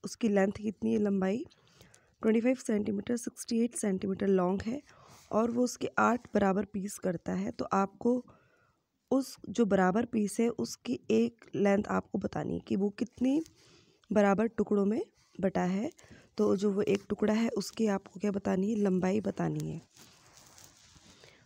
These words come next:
Five marks का question है आपका। क्वेश्चन नंबर फ़िफ़्थ मल्टीप्लाई करना है आपने, सेवन लीटर एट हंड्रेड एंड ट्वेंटी फ़ाइव मिलीलीटर को फ़िफ़्टीन से मल्टीप्लाई करेंगे आप।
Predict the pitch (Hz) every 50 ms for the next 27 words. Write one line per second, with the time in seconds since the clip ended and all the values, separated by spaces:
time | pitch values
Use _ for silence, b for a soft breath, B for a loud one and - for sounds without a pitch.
0 | B B 214 202 208 202 - 214 208 202 - - - - 208 - - 202 - -
1 | 214 208 208 208 - - 247 269 - - - - - - - - - - - -
2 | - - _ - - - - - - - - - - - _ _ - - - -
3 | - - B B - - - - - _ - - 240 226 - - 254 233 254 240
4 | - 214 - - 240 226 214 196 185 175 202 - - 196 202 202 - 190 202 196
5 | 196 196 196 190 - - - 190 214 - _ _ _ _ _ _ _ _ _ -
6 | - - 220 214 202 233 247 240 233 208 - 214 208 220 - _ _ - b b
7 | b b b b b b b b - 233 226 233 240 233 220 214 208 214 214 214
8 | 214 196 208 202 202 214 - 240 233 - - 220 208 202 190 185 170 - 185 180
9 | - - 214 - - - - 196 180 - - 214 202 202 202 - 220 214 208 208
10 | 214 208 - 208 208 208 - 202 208 202 202 196 214 208 233